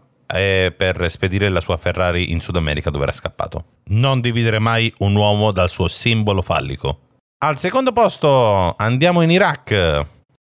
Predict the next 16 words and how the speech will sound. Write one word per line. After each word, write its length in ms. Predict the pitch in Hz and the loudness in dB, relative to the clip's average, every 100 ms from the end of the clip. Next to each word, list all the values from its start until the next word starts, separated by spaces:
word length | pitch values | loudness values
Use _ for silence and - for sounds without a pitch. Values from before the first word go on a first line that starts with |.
| _ _ | _ _
Siamo 500 | - - 139 135 135 | -10 -6 -2 0 0
nella 320 | 131 131 123 | 0 0 -2
banca 420 | 127 185 170 139 | 0 0 0 0
di 200 | 127 120 | 0 0
Dar 240 | 123 156 | 2 4
el 100 | 147 | 2
Salam, 520 | 135 127 127 160 160 156 | 2 2 2 2 2 2
dove 300 | 127 113 110 | 2 2 2
sono 260 | - 127 | 2 2
spariti 520 | 120 - 170 160 113 | 2 2 4 2 2
nel 160 | 107 104 | 0 2
duemilasette 880 | 107 139 120 101 92 151 170 - 170 | 2 4 4 2 0 0 -2 2 2
la 180 | 139 107 | 4 0
bellezza 580 | 92 101 104 156 143 131 | 0 0 2 2 2 -2
di 240 | 113 92 | -2 0
duecentonovantadue 2000 | 98 101 98 - 175 127 107 101 90 95 98 98 147 139 117 98 90 127 160 165 | 2 4 2 2 2 2 -2 -2 0 2 0 2 2 2 0 -2 0 4 4 2